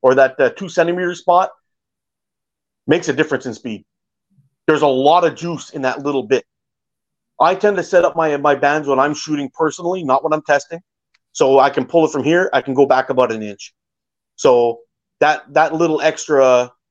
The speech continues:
that little extra bit, um, kind of fatigues my bands a little bit quicker than normal. I typically get around three hundred shots out of a band set,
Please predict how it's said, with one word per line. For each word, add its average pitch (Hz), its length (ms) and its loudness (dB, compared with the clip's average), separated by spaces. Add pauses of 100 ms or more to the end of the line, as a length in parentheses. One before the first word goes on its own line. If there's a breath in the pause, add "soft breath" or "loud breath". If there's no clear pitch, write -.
that 143 160 2
little 151 200 2
extra 147 380 -2
bit, 131 280 2 (1120)
um, 120 840 2
kind 170 200 -2
of 135 120 -6
fatigues 139 400 -8
my 127 160 2
bands 123 340 0
a 120 60 0
little 120 200 -4
bit - 140 -10
quicker 143 320 0
than 135 140 4
normal. 147 460 0
I 131 80 0
typically 160 460 -2
get 147 160 2
around 139 340 2
three 139 220 -6
hundred 127 240 -2
shots 120 300 0
out 117 60 0
of 110 100 -6
a 107 60 -8
band 110 280 -6
set, 117 240 0